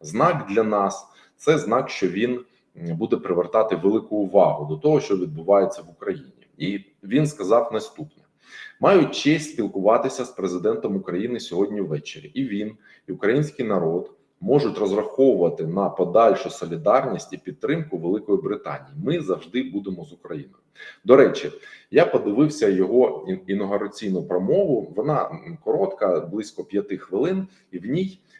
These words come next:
е, Ріші, е, згадує війну в Україні два рази. Це говорить ще раз про те, що ця проблематика важлива для нього і важлива для британського суспільства. Е, далі, щодо реакції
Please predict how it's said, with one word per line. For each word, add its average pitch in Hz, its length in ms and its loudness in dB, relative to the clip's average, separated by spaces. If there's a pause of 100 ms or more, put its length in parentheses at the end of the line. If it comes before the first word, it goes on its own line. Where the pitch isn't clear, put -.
(140)
е, 87 320 0
Ріші, 131 640 -4
е, 87 160 -2
згадує 87 720 2
війну 104 320 -4
в 85 100 -8
Україні 120 420 -4
два 90 260 2
рази. 98 380 -4 (480)
Це 135 260 2
говорить 117 360 0
ще 113 280 2
раз 78 140 -2
про - 160 -12
те, 131 180 -2
що 95 400 -4 (160)
ця 107 160 0
проблематика 95 680 -2
важлива 110 420 0
для 147 160 0
нього 147 480 -2 (240)
і 95 180 -4
важлива 104 360 0
для 95 160 0
британського 95 540 -4
суспільства. - 600 -16 (580)
Е, 82 580 -6
далі, 110 320 6
щодо 190 340 4
реакції 123 800 0